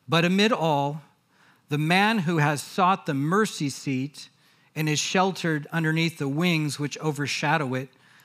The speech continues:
shall abide in perfect peace. Days of horror and nights of terror are for other men.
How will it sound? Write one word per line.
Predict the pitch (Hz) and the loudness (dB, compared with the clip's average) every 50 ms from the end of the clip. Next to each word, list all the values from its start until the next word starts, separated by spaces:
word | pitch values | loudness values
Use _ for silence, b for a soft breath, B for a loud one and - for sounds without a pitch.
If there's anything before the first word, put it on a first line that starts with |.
| b b b | b b b
shall | - - 170 156 156 | -2 0 2 2 2
abide | 156 139 156 156 160 160 160 151 | 2 2 2 2 2 2 0 0
in | 147 139 135 | -2 -4 -4
perfect | - - - - 180 - - 180 170 - - - | -6 -8 -8 -6 -6 -6 -6 -6 -8 -8 -10 -12
peace. | - - 127 110 104 - - - - - - _ _ _ _ _ _ _ _ B B B B B B B 120 | -8 -6 -6 -6 -6 -10 -14 -16 -18 -20 -20 _ _ _ _ _ _ _ _ B B B B B B B -2
Days | 123 165 175 185 180 - | 2 4 4 4 4 2
of | 170 143 123 | 0 -2 -4
horror | - - 208 208 214 185 160 156 | -4 -2 0 2 2 4 2 2
and | 165 147 147 147 143 | 0 0 -2 0 0
nights | 147 170 180 190 180 - | 2 2 2 2 0 -2
of | 156 135 120 | -6 -6 -6
terror | - - 180 202 185 165 156 156 | -2 0 2 2 2 2 0 0
are | 147 151 147 | 0 -2 -2
for | - - - 131 | -2 -4 -8 -6
other | 151 170 170 180 160 | -2 -2 0 0 0
men. | 135 123 110 107 104 107 110 | -2 -2 -4 -6 -10 -14 -18